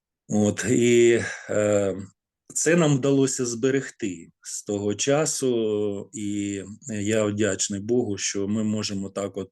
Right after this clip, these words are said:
е, утром зізвонитися і попити каву, і побалакати один з одним. А також я, е, багато спілкувався до війни з молодш-,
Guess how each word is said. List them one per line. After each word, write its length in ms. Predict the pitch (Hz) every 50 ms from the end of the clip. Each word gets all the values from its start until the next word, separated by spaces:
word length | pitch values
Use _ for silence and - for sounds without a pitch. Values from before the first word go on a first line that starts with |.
| - -
е, 20 | 98 95 95 95 95 95 95 92 90
утром 840 | 92 104 101 107 113 110 - - 101 98 95 92 92 92 92 90 92 90 90 92 95 95 92
зізвонитися 1040 | 95 98 95 92 92 101 107 113 131 143 139 - 123 113 - - 113 104 101 98 98 - _ - - - - - - - - _ _ _ -
і 440 | 95 95 95 95 95 92 92 90 92 92 - - - - - -
попити 400 | - - 104 95 92 - 95 90
каву, 580 | - - 120 127 127 120 117 110 107 107 101
і 160 | 95 95 95
побалакати 1080 | 90 - 92 90 101 107 110 123 131 127 127 107 98 - - 101 101 98 98 95 98 98 - -
один 280 | 98 95 95 101 95 98
з 80 | 92 107
одним. 520 | 110 120 110 104 104 104 98 95 95 98 - - - - - - - _ _
А 160 | - 92 98
також 380 | - 123 - - 139 131 127 131
я, 320 | 123 123 123 120 117 110
е, 60 | - - - - - - - - 117 107 104 104 104 101
багато 460 | 98 113 117 127 135 127 127 - 117
спілкувався 840 | - - - 123 117 123 135 123 127 127 120 117 - - - 113 107
до 180 | 107 104 113 113 113 110 107 107 104 104 104 104 101 101 98 101 101
війни 380 | 101 104 110 113 120 123 120
з 80 | 110 104
молодш-, 460 | 113 113 113 123 123 120 117 - -